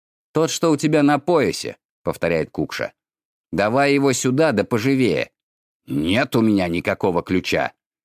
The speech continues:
"Или ты отдашь его по доброй воле", — говорит Кукша, "или я тебя прикончу и возьму его сам". "Да на что он тебе сдался?" — спрашивает Рябой, вымученно улыбаясь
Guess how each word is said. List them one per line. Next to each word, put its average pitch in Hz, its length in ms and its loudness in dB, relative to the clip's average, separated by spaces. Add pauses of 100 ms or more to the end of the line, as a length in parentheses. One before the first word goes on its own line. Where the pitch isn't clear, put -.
(360)
"Или 120 240 2
ты - 240 -2
отдашь 98 640 -2
его 92 240 0
по 95 180 -4
доброй 95 360 -2
воле", — 110 460 -2 (240)
говорит 73 360 -4
Кукша, - 400 -8 (480)
"или 185 180 2
я 156 220 4
тебя 139 260 0
прикончу 120 640 -2
и 151 180 0
возьму 104 360 0
его 107 220 0
сам". 67 360 -4 (880)
"Да 110 360 -2
на 123 260 0
что 165 320 0
он 87 140 -2
тебе 101 240 -4
сдался?" — 113 580 -2 (380)
спрашивает 85 640 -4
Рябой, 95 420 0 (280)
вымученно 101 800 0
улыбаясь 95 760 0